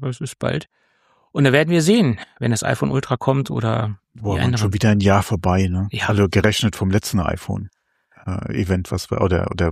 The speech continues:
Speaker 2: äh, äh, sag mal,
Speaker 1: Ja.
Speaker 2: äh, nicht Präsentation,
Speaker 1: Ja.
Speaker 2: so, das Wort, genau.
Speaker 1: Mhm.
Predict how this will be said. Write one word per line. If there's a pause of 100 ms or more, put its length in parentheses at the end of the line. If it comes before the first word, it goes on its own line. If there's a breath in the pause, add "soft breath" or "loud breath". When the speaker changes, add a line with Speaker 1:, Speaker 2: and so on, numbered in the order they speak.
(120)
Speaker 2:
äh,
äh, (500)
sag
mal, (200)
Speaker 1:
Ja.
Speaker 2:
äh, (120)
nicht (720)
Präsentation,
Speaker 1:
Ja.
Speaker 2:
so, (160)
das
Wort,
genau. (140)
Speaker 1:
Mhm.